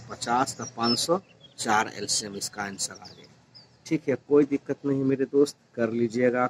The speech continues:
करिएगा तभी होगा, नहीं करिएगा तो कभी नहीं होगा। ठीक है ना मेरे friends, चलिए तो कुछ प्रश्न आप भी हल कीजिए, आपके लिए हम लाए हैं। चलिए इसको आप अपने मोबाइल, पीसी जो भी हो, इसको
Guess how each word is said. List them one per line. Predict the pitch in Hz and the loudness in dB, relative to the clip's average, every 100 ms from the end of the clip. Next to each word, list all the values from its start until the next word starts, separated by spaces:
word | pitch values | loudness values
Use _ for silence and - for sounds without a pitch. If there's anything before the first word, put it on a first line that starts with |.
| - | -2
करिएगा | 117 123 143 147 143 | -2 4 6 6 2
तभी | - 113 107 123 | -4 -12 -6 0
होगा, | 131 127 127 | 0 0 -6
नहीं | 120 113 123 | -10 -10 -12
करिएगा | - 120 120 120 123 | -10 -4 -2 -2 -4
तो | 117 - | -16 -16
कभी | 98 92 98 | -10 -8 -8
नहीं | 92 | -10
होगा। | 87 85 - _ _ _ - - | -20 -20 -20 _ _ _ -10 -6
ठीक | - 143 | -4 2
है | 147 | 4
ना | |
मेरे | 131 117 | 4 0
friends, | - 127 127 107 - - - | -4 -2 0 -2 -8 -16 -16
चलिए | - 127 104 | -2 0 0
तो | - 110 | -2 -4
कुछ | 143 - | -2 -2
प्रश्न | 139 143 - 139 113 | 0 0 0 -2 2
आप | 117 120 | 2 4
भी | 131 | 2
हल | 117 110 | 2 -4
कीजिए, | - 104 90 | -6 -12 -6
आपके | 104 107 _ 123 | -2 -2 _ -2
लिए | 120 123 | 2 2
हम | 120 117 | 0 -6
लाए | 107 110 | -8 -10
हैं। | 123 147 _ - _ _ _ - | -10 -12 _ -20 _ _ _ -6
चलिए | 110 95 95 | -4 -2 -2
इसको | - - 123 | -4 -4 -4
आप | - 101 107 123 123 | -2 -4 -4 -6 -8
अपने | 113 104 110 | -14 -10 -8
मोबाइल, | 107 98 92 101 113 123 - - _ _ _ | -8 -8 -6 -2 -2 -2 -10 -20 _ _ _
पीसी | 120 113 - 120 127 156 - | 0 0 2 0 0 -2 -8
जो | - 120 | 0 2
भी | 107 123 | 4 4
हो, | 127 139 165 _ _ _ - | 6 4 2 _ _ _ -6
इसको | 123 - 139 139 | -4 -2 2 2